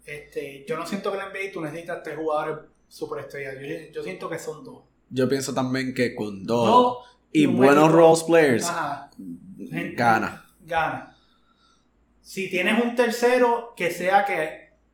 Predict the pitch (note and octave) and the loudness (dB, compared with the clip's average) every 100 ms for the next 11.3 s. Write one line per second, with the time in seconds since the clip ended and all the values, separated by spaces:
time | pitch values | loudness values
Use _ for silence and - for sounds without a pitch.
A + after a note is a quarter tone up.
0 | _ _ _ _ - D#3+ F3 F3 G#3 G#3 | _ _ _ _ -8 -6 -4 -4 -2 0
1 | G#3+ G#3+ A3 A#3 A3+ - E3 F3 F3 F3 | 0 0 4 6 4 -2 -10 -10 -10 -10
2 | - F3 F3 F3 F3 E3+ D#3 C#3 E3 D#3 | -4 -4 -4 -6 -8 -8 -8 -8 -10 -10
3 | D#3 D3+ D#3+ D3+ C#3 D#3 D3+ - G3 F#3+ | -12 -12 -12 -12 -10 -8 -8 -6 -4 -4
4 | F#3+ F3 E3 E3 F3+ - - _ _ _ | -6 -6 -6 -6 -10 -12 -18 _ _ _
5 | _ _ _ - D#3+ D#3+ D3+ F3+ G3+ G3 | _ _ _ -14 -4 -2 -2 -2 0 0
6 | G#3 G#3 G#3 G3 F#3+ F#3+ G3 G#3+ - - | -4 -6 -8 -10 -12 -12 -6 -4 -4 -10
7 | - D#3 C#3 C#3 C#3+ - D3+ A#2 A#2 A2 | -16 -14 -12 -14 -12 -4 2 4 4 2
8 | F#3+ F#3+ F#3 F#3+ G3 F#3 F#3 F3 G3+ - | -2 -8 -10 -12 -8 -6 -6 -4 -4 -6
9 | C3+ - _ _ _ _ _ _ _ _ | -10 -20 _ _ _ _ _ _ _ _
10 | F#3 A3 A3+ A3 E3 C#3+ C#3+ E3+ F3+ D#3+ | -8 -4 -4 -4 -6 -8 -10 -12 -12 -14
11 | E3 D#3 - | -16 -18 -20